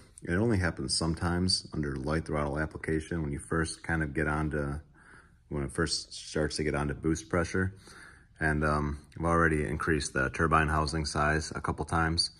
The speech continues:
It started off as a point two eight or a point four eight, um, A R ratio, which I should have known better.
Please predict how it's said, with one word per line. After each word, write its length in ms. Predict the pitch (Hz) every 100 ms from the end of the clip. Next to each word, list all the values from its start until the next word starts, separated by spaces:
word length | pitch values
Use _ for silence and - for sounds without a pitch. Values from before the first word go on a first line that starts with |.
| - - - - -
It 200 | 71 60
started 380 | - 80 73 73
off 220 | 73 69
as 260 | 67 69
a 160 | 69 64
point 340 | - 76 71
two 360 | - 78 71 69
eight 220 | 69 71 -
or 80 |
a 100 | 67 67
point 420 | - 80 73 -
four 340 | - 78 78 -
eight, 340 | 71 - - - - - - - - -
um, 220 | 87 87 82
A 100 | 90
R 160 | 90
ratio, 560 | 87 90 - 92 90 90 - -
which 460 | 80 76 - - - 76
I 100 | 73
should 160 | 85
have 100 | 69
known 200 | 71 69
better. 340 | 71 73 73